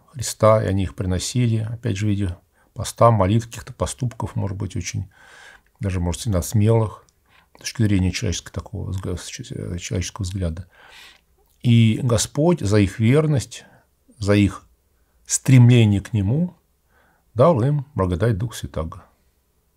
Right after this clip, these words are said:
И вот эта благодать Духа Святаго, она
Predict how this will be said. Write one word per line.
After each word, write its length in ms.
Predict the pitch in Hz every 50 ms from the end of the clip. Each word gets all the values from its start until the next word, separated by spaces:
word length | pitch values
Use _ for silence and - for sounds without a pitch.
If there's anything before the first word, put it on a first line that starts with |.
| _ _ _ _ _ _ _ _ _ _ _ _ _ _ _ _ _ _ _
И 240 | - 131 117 113 107
вот 180 | - - 113 110
эта 100 | 113 101
благодать 240 | 110 110 120 120 120
Духа 180 | 120 113 -
Святаго, 540 | - 135 120 - 175 185 180 143 113 98 95
она 500 | 95 98 101 110 113 113 107 104 95 90